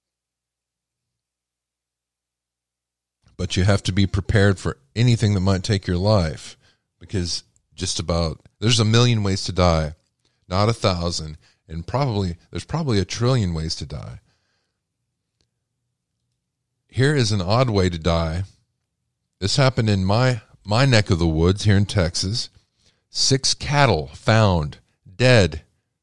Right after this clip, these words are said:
with their tongues missing. There was no evidence of struggle, footprints, or tire tracks. You hear that? This is significant if you know the area, because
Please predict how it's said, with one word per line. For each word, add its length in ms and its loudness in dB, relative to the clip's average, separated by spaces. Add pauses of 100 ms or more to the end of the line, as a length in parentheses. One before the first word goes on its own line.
(380)
with 100 -6
their 120 2
tongues 400 2
missing. 480 -6 (320)
There 80 -10
was 100 -4
no 160 4
evidence 380 4
of 80 -6
struggle, 500 2
footprints, 640 0 (1080)
or 160 0
tire 340 2
tracks. 440 -2
You 60 -2
hear 160 2
that? 260 2 (2000)
This 200 2
is 80 4
significant 640 2
if 140 -4
you 80 -2
know 160 0
the 200 0
area, 460 0 (1300)
because 640 0